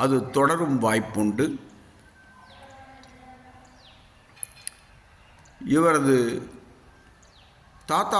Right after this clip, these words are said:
பாட்டிகளை மட்டும் கவனத்துவாங்க பார்த்து கொள்ள வேண்டும். மற்றபடி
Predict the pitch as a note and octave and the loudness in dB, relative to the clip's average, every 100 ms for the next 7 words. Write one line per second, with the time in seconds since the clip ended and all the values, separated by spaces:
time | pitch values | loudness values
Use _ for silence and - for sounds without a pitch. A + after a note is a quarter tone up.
0 | F3+ C#3+ B2 B2 A#2 A2+ A2 A2 E3 E3 | 0 0 2 0 0 0 0 -2 -2 0
1 | A#2 B2+ B2 A2 A2+ C3 D3+ - - - | 2 2 0 -2 -2 -2 -8 -18 -20 -20
2 | - - B2 A#2+ - F#2 F#2+ F2+ D2 D2 | -20 -8 -4 -4 -6 -6 -4 -4 -4 -8
3 | B1+ - - - - _ - - - - | -10 -16 -20 -20 -20 _ -20 -20 -20 -20
4 | - - - - - - - - - - | -20 -20 -20 -20 -20 -20 -20 -20 -20 -20
5 | - - - - - - - - - - | -20 -20 -20 -20 -20 -20 -20 -20 -20 -8
6 | C3 D#3+ D#3 D#3 | -4 0 2 2